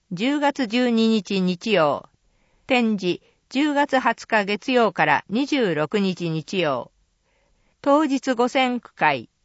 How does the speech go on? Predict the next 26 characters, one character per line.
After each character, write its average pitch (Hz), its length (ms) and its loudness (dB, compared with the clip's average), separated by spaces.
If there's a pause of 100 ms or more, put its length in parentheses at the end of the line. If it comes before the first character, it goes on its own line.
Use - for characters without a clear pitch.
(100)
三 233 360 0
台。 131 360 -6 (580)
江 294 240 2
東 262 300 2
区 175 220 0
俳 247 260 -4
句 254 160 0
連 220 240 0
盟、 139 360 -4 (200)
宮 214 260 0
下。 - 320 -4 (420)
電 208 320 0
話、 151 220 -2 (300)
三 285 320 -2
六 294 240 -4
四 202 280 0
八 180 440 -6 (360)
零 262 280 0
三 214 360 0
零 160 280 0
三。 139 340 -8 (1600)
川 302 340 -2
柳 226 220 2
作 185 240 0
品 202 300 -2
展。 143 280 -8